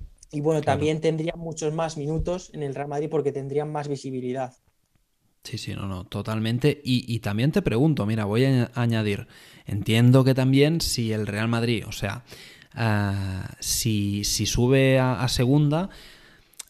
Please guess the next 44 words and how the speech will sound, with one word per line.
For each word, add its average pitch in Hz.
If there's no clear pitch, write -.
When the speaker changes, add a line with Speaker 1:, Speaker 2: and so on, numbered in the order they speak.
Speaker 2:
eh, 120
me 127
refiero, 123
alguno 131
de 175
los 156
nombres 151
que -
has 127
comentado 127
antes, 131
¿no? 139
De 135
algunos 117
jugadores 120
que 120
podían 113
salir 113
a 113
otros 110
equipos, 110
eh, 104
bien 120
sea, 113
eh, 110
en 113
forma 117
de, 110
de, 104
de, 101
bueno, 101
de -
que -
se -
vayan, 151
que, 120
que 113
los 107
fichen 131
directamente, 127
en 160
forma 117
de 117
cesión, 143